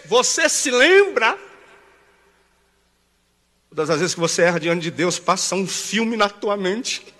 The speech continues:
de tudo que Deus fez pra você, da tua história, da tua chamada, de como você começou. Você se lembra quando Samuel foi na casa do teu pai Jessé?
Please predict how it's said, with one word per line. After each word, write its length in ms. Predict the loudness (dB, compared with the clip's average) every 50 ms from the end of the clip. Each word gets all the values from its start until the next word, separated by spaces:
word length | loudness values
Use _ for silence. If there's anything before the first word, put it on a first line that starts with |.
| -20 -20 _ _ _ -20 -20 -20 -20 -20 -20 -20 -20 _ _ -10
de 60 | -10
tudo 200 | 0 2 0 2
que 120 | 2 -2 2
Deus 240 | 2 2 2 2 4
fez 200 | 4 2 2 2
pra 140 | -2 -2 0
você, 460 | 0 0 2 2 2 2 2 0 -4 -12 -20 -20 -20 _
da 120 | 0 0 2
tua 160 | 2 2 2
história, 460 | 2 0 2 2 2 2 2 0 2
da 120 | 2 2
tua 220 | 0 2 2 0 2
chamada, 600 | 0 -2 -6 -4 0 2 2 2 0 -2 -8 -14 -16 -20 -20 -20 -20 -20 -20 -10 _
de 100 | -2 -2
como 300 | 2 6 8 8 8 8
você 260 | 6 4 4 4 2
começou. 520 | 0 2 2 2 2 2 2 0 0 0 0 -4 -12 -20 -20 -20 -20 -20 _ _ _ _ _ _ _ _ _ _ _ _ _ _ _ _ _ _ _ _ _ _ _ _ _ _ _ _ _ _ _ _ _ _ _ _ _ _ _ _ _ _ _ _ _ _ _ _ _ _ _ _ _ _ _
Você 140 | -14 -12 -8
se 80 | -4 -2
lembra 280 | 0 0 0 0 -2
quando 380 | -6 -8 -6 -4 -2 -2 -2 -2
Samuel 420 | -2 -2 -2 -2 0 2 0 0
foi 220 | 0 -2 -4 -4 -4
na 100 | -4 -4
casa 300 | -2 -2 -2 -2 -2 -6
do 80 | -8
teu 160 | -2 -2 -2 -2
pai 220 | 0 -2 -2 -2
Jessé? 500 | -2 -2 -2 -2 -2 -2 -2 -4 -6 -8